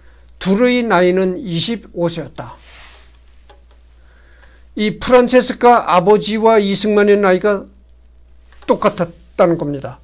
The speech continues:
그러니까 아버지 뻘 되는 사람과 이제 프란체스카가 결혼했던 거죠. 그래서 여기도 나오는 겁니다. 그렇게 그 노신-, 점잖은 노신사와 같이 보이고,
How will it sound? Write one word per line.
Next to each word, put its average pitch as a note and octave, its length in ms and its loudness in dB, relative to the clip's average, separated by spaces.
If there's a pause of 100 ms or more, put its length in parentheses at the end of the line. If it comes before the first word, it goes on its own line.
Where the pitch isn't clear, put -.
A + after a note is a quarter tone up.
(300)
그러니까 C4+ 480 2
아버지 G3+ 400 0
뻘 G#3 220 2
되는 G#3 440 2 (600)
사람과 G3+ 440 0
이제 F#3 360 2
프란체스카가 E3 840 -2
결혼했던 E3 520 -2
거죠. C#3 300 -10 (2500)
그래서 C#4 300 2
여기도 A3 320 2
나오는 E3+ 380 0
겁니다. E3 460 -8 (1500)
그렇게 B3 360 2
그 F#3 520 2
노신-, F#3+ 400 0
점잖은 G3 560 0
노신사와 E3 800 -2
같이 E3 320 -6
보이고, D3 520 -8